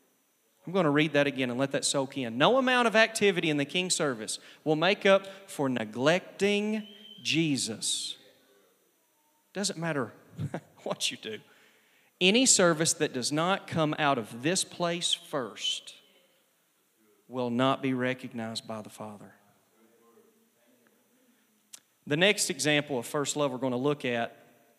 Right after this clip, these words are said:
actually comes from the very beginning of the Bible. And for the sake of time, I'm just gonna summarize to you what happened. So Adam and Eve, right? We've heard those names. They had two children who were born, two boys, Cain and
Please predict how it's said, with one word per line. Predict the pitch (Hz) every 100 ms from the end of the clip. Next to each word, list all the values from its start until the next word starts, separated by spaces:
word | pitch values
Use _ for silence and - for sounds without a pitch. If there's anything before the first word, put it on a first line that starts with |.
| _ _
actually | 143 160 - 151
comes | 147 156 143
from | 143
the | 131
very | 123 143 147
beginning | 135 131 147 131
of |
the | 117
Bible. | 117 117 113
And | 117
for | 117 143
the | 123
sake | 175 185 175
of | -
time, | 160 165 143 127 131
I'm | 147 156
just | 175
gonna | - 151
summarize | - 156 147 127 123 -
to | 123
you | 120
what | 113 113
happened. | 120 113 - 101 _ _ _ _ - - - -
So | 165 156
Adam | 196 214 214
and | 202
Eve, | 156 120
right? | 123 139 170 160
We've | 143
heard | 156 160
those | 151 143
names. | 151 175 202 208 - - - _ _ _ _ _ _ _
They | 151
had | 170 185 -
two | 226
children | 226 - 214 156 156
who | 160
were | 160
born, | 147 151 135 117
two | 107 175
boys, | 175 156 113 95 - - _ _ _ _
Cain | - 160 170 175 180
and | 185 156 151 151 151